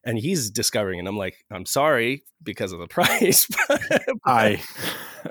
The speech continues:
Speaker 1: there you go. I mean, I, you know, cool. I'm glad that he's enjoying it, you know, and he's playing it with his daughter and stuff. But the thing that I want to do with our community is try to represent the U K more. We have quite a few members from the U K,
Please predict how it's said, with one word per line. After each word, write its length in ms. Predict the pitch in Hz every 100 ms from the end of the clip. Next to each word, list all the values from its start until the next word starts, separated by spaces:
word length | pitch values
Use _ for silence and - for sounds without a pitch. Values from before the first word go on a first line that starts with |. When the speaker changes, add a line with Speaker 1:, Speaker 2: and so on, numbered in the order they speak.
| 139
Speaker 1:
there 140 | 156
you 140 | 160 170
go. 60 | 233
I 80 | 156
mean, 140 | 156 160
I, 60 |
you 160 | 156 151
know, 160 | 143 139
cool. 400 | - 240 123 101
I'm 160 | 131
glad 280 | 127 135 139
that 120 | 139
he's 300 | - 143 123
enjoying 420 | 123 113 120 139
it, 80 | 101
you 100 | 98
know, 100 | 98
and 60 | 104
he's 120 | 107
playing 260 | - 104 107
it 80 |
with 140 | 98 104
his 80 | 92
daughter 340 | 92 98 90
and 100 | 90
stuff. 160 | - 90 - - _ _ _
But 220 | 160 156 -
the 160 | 135 127
thing 240 | 180 175
that 100 | 143
I 40 |
want 280 | 131 139 135
to 380 | - 143 131 123
do 340 | 104 156 160
with 300 | 139 131 123 -
our 160 | 120 135
community 440 | 131 135 165 131
is 200 | 117 -
try 240 | - - 147
to 80 |
represent 500 | 120 120 143 120 127
the 80 | 101
U 160 | 107 113
K 240 | - 127
more. 340 | 107 104 113 135
We 140 | 127
have 160 | 156 -
quite 220 | 147 135
a 20 |
few 320 | - 127 117
members 380 | 127 117 110 135
from 140 | - 160
the 80 |
U 100 | 165
K, 300 | 160 185 190